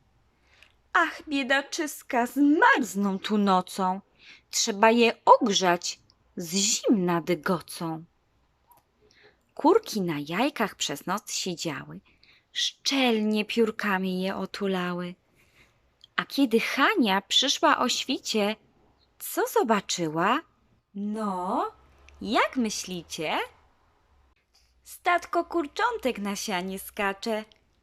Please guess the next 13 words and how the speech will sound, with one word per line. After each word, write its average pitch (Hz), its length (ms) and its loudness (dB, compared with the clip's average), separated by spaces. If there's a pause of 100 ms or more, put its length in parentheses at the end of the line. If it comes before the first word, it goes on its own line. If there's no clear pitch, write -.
(160)
Jeden 277 580 0
kraciasty 285 880 -2
nosi 233 360 -4
kubraczek, 254 840 -4 (480)
drugi 240 400 -4
sukienkę 285 800 -6
w 202 60 -10
żółte 226 440 -4
koronki, 226 800 -4 (460)
trzeci 285 500 -6
spodenki 196 760 -4 (140)
w 226 40 -18
bzy 175 420 -4